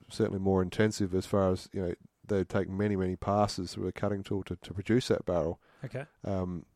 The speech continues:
Speaker 1: I guess some of the advantages of, of that system are they can basically, uh, alter the, the,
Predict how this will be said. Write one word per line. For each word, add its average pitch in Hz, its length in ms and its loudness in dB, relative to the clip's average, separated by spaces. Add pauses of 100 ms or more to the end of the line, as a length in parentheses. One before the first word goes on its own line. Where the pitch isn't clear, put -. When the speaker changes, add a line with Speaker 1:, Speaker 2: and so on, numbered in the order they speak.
(220)
Speaker 1:
I 110 60 -4
guess 101 160 2
some 107 120 -6
of 95 60 -2
the 92 60 2
advantages 95 500 2
of, 92 220 2 (360)
of 104 220 4
that - 180 0
system 95 400 -6
are 92 140 0
they 95 160 0
can 90 360 -8 (300)
basically, 98 640 2 (520)
uh, 90 240 -2
alter 101 380 2
the, 90 380 0 (120)
the, 80 120 -6